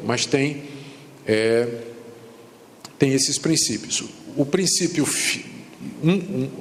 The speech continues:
o exemplo de um princípio. Se depois de todos os esforços da igreja, a pessoa ainda não quiser se emendar, ele tem que ser excluído.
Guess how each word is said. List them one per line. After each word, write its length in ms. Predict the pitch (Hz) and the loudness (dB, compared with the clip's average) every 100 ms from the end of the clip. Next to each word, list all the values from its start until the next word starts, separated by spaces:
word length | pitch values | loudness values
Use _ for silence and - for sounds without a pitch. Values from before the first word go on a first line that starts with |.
| - | 0
o 60 | 127 | 2
exemplo 300 | 127 175 175 | 4 4 4
de 120 | 147 | 4
um 100 | 160 | 4
princípio. 640 | 160 147 - 117 - 110 | 4 2 2 0 -2 -4
Se 160 | - 202 | 0 2
depois 360 | 190 190 196 160 | 2 4 4 4
de 100 | 190 | 2
todos 380 | 208 277 247 | 2 2 4
os 140 | 214 175 | 4 4
esforços 560 | 185 - 175 160 165 | 2 4 4 4 2
da 120 | 135 147 | 4 4
igreja, 500 | 120 113 101 95 98 - - - - - | 4 4 4 0 -6 -12 -16 -16 -16 -4
a 80 | - | -2
pessoa 480 | - 151 - 160 151 | 2 2 4 4 4
ainda 220 | 147 180 | 4 4
não 160 | 151 143 | 4 2
quiser 500 | 143 110 117 110 107 | 2 4 4 4 2
se 160 | - | 2
emendar, 540 | 139 117 110 107 143 135 | 2 4 4 4 4 4
ele 140 | 156 175 | 2 4
tem 160 | 175 | 4
que 60 | 170 | 2
ser 120 | 196 | 2
excluído. 720 | 180 - 190 180 170 - 104 | 2 0 2 4 4 2 -2